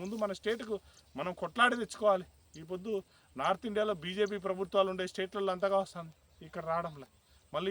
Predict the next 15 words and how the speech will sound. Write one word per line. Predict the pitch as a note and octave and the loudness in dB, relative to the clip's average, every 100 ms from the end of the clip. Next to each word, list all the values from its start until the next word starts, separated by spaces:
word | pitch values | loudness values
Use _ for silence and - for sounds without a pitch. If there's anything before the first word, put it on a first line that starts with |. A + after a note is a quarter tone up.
| F#3+ | 2
ఈడ | F#3 C#3+ - | 2 0 -4
కూటమి | G3 G3+ F#3+ F#3 | 0 0 2 0
అంటున్నారు, | F3 F3 D#3+ C#3+ | 0 0 0 -4
బీజేపీతో | F3+ F#3+ F#3 F#3 E3+ | -2 -2 2 2 4
అలయన్స్ | F#3+ G3 G3 | 2 0 -8
ఉంది, | F#3+ F3+ - - - - - - - | -8 -12 -16 -20 -20 -20 -20 -20 -4
కానీ | G#3 G3+ | -2 0
మనకు | F#3 F3 E3 | -2 -2 0
రైతుకు | F3+ G3+ F#3+ E3+ - | 0 0 -4 -4 -6
కనీసం | G3 G#3+ G3 E3 | -6 -6 -4 -4
మనం | F3+ F#3 | -4 -6
కొనుక్కునే | F#3 F3+ G#3+ G#3+ | -8 -4 2 4
దానికి | G3+ G3 | 4 2
కూడా | G3+ F#3+ G3 - - - D#3+ | 6 6 6 2 -16 -20 -8
యూరియా | F#3 G#3 | 0 4